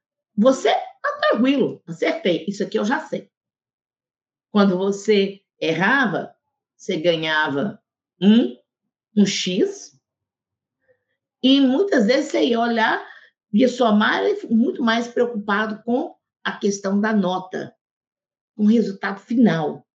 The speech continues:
Mas isso aqui, agora, a gente precisa de mudar essa percepção. Primeiro, a grande questão não é o resultado final. Lá, a gente só olhava o resultado final.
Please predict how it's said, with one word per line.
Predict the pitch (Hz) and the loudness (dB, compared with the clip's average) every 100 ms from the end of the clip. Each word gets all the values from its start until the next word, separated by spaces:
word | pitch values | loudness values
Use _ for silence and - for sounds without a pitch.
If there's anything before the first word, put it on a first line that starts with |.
| _ _ _ _ _ 208 | _ _ _ _ _ -2
Mas | 226 175 - _ _ - | -2 -2 -14 _ _ 0
isso | 285 330 - - 143 - _ _ _ - | 0 0 -6 -10 -10 -10 _ _ _ -12
aqui, | 175 - _ - 277 233 - _ _ _ _ _ _ - | -12 -12 _ 2 2 2 -4 _ _ _ _ _ _ -16
agora, | 151 151 190 240 220 160 - - _ | -14 -4 2 4 4 0 -4 -16 _
a | 156 | -10
gente | 185 175 | -10 -10
precisa | - 165 - 196 180 | -16 -14 -6 -6 -6
de | 175 | -2
mudar | 196 196 160 190 240 269 - _ - | -2 -2 -4 -4 -4 -6 -16 _ -6
essa | 180 180 - | -4 -4 -8
percepção. | 156 - - - _ - _ _ _ _ _ _ _ _ _ _ _ - | -14 -14 -16 -20 _ -20 _ _ _ _ _ _ _ _ _ _ _ 0
Primeiro, | 220 214 262 240 135 135 _ _ _ - - | 4 6 6 4 0 -6 _ _ _ -20 -12
a | 175 | -4
grande | 190 311 339 - | -2 0 0 0
questão | 208 202 240 | -2 0 -4
não | 262 | -2
é | 254 | -2
o | |
resultado | 247 262 233 226 220 202 | -2 -2 -4 -4 -4 -4
final. | 277 226 180 190 196 _ _ _ _ _ _ _ _ | -2 0 0 -6 -10 _ _ _ _ _ _ _ _
Lá, | 170 175 226 294 240 - _ _ _ - | 2 4 4 2 0 -6 _ _ _ -6
a | 170 | -2
gente | 196 196 | -2 -2
só | 214 | -4
olhava | 196 196 233 | -2 0 0
o | 294 | 0
resultado | 294 - 269 - | -2 -4 -6 -4
final. | 320 170 - | -2 -2 -4